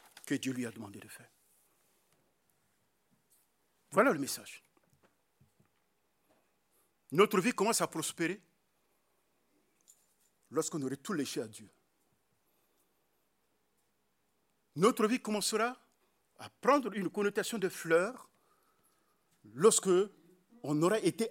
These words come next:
enterré par Dieu. Notre vie prendra une autre couleur lorsqu'on aura été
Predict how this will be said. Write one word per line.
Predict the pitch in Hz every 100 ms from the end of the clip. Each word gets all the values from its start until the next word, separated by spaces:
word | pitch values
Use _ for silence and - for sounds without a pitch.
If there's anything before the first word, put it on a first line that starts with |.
| _
enterré | 285 262 - 202
par | 202 143 117
Dieu. | 127 110 - _ _ _ _ _ _ _ _ _ _ _ _ _ 95 82 _ _ _ _ _ _ _ _ _ _
Notre | 175 302 254
vie | 247 262 311 - _ _ _ _ _ _ _ _ _ _ _ -
prendra | 202 214
une | 277 247
autre | 226
couleur | 175 170 175 240 - - _ _ _ _ _ _ _ _ -
lorsqu'on | 131 214 - 226
aura | 190 202
été | - 190 233